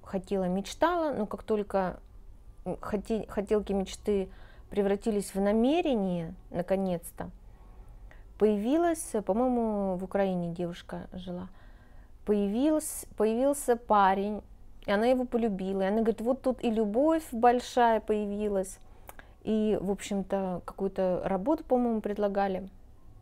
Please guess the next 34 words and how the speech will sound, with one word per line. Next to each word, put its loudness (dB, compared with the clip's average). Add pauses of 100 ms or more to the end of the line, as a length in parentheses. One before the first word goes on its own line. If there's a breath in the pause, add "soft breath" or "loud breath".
(380)
тоже -2
хорошую. -4 (400 soft breath)
Что 2
делать? 2 (400)
Уже 0
настроилась 2
переезжать, -2
а 0
вот -6
тут -4 (140)
и -2
любовь, -2 (440)
и 2
работа, 2
и, -2
в -2
общем, -6 (200 loud breath)
все 2
вроде 4
бы 0
к -12
тому, 0
чтобы -2
остаться. -10 (680 loud breath)
И -2
я 10
в -4
своем 6
видео 6
ответила 2
ей, 2 (320)
э, -4 (200)
что -2
любовь, 0